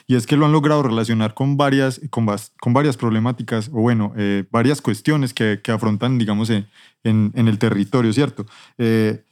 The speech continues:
son cuatro versiones que han realizado en el festival, y estas cuatro versiones han tenido, eh, enfoques distintos. Entonces, eh,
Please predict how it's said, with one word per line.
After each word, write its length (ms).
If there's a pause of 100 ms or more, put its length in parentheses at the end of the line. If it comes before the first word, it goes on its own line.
(240)
son 300
cuatro 400
versiones 400
que 100
han 100
realizado 480
en 80
el 100
festival, 680
y 220
estas 260
cuatro 300
versiones 380
han 100
tenido, 640
eh, 280
enfoques 400
distintos. 600 (320)
Entonces, 540
eh, 480